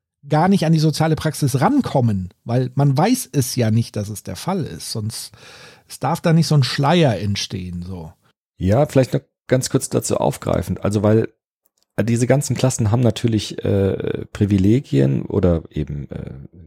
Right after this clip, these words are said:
Speaker 2: keine Privilegien. Und es hat natürlich auch Folgen für die Lebenspraxis der Menschen, ne? Also er spricht davon, dass diese neue Mittelklasse, so erfolgreich sie im Einzelnen noch ist,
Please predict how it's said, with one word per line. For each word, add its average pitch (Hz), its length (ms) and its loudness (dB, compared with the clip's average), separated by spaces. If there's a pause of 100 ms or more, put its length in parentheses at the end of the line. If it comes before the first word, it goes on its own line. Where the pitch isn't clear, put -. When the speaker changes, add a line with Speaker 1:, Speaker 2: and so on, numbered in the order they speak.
(120)
Speaker 2:
keine 95 280 2
Privilegien. 117 640 -4
Und 98 160 0
es 98 60 0
hat 117 120 2
natürlich - 280 0
auch 90 60 -2
Folgen 107 360 2
für - 140 -4
die 82 100 0
Lebenspraxis - 760 -2
der - 120 -8
Menschen, - 440 -12
ne? 113 140 -6
Also 92 160 0
er 92 40 4
spricht - 280 0
davon, 92 220 2
dass 87 100 0
diese 87 200 0
neue 92 180 4
Mittelklasse, 98 480 -2
so 95 80 2
erfolgreich 92 460 0
sie 87 120 -6
im 85 120 -2
Einzelnen 85 340 -2
noch 76 60 -8
ist, - 260 -6